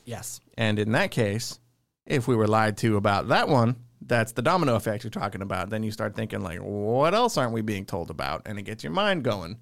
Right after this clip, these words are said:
Speaker 2: And this book plays with a lot of those,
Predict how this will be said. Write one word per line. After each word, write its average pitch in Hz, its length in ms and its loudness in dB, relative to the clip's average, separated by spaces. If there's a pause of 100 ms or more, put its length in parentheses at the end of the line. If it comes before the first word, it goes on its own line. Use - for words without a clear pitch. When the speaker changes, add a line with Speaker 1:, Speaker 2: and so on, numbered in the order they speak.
(800)
Speaker 2:
And 101 420 -2 (100)
this 117 200 -2
book 120 240 0
plays 117 280 2
with 117 100 0
a 123 60 0
lot 117 200 2
of 110 540 -4
those, 110 460 0